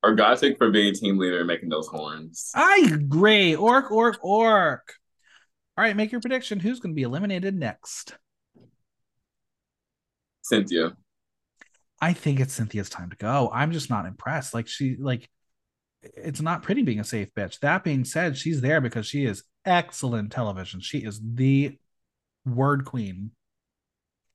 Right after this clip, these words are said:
Speaker 1: Yeah, like, she, she definitely gives, she gets her ca-, camera time in. Like, that's never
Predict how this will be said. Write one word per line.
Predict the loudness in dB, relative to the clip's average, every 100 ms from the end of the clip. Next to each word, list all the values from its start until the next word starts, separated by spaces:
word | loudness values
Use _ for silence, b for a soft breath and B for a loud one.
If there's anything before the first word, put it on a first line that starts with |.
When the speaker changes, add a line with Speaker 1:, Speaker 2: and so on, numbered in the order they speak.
| _ _ _ _ _ _
Speaker 1:
Yeah, | 2 6 8
like, | 8 6 4 -2 -10 -12
she, | 0 4 6 6 4 -2 _ _ _ _ _ -10
she | -4
definitely | 2 2 4 2
gives, | 2 0
she | 0
gets | 2 4
her | 2
ca-, | 2 -4
camera | 0 2 2
time | 2 0 2
in. | 0 0 0
Like, | -2 2
that's | 2 2
never | 0 -2 0 -4 -4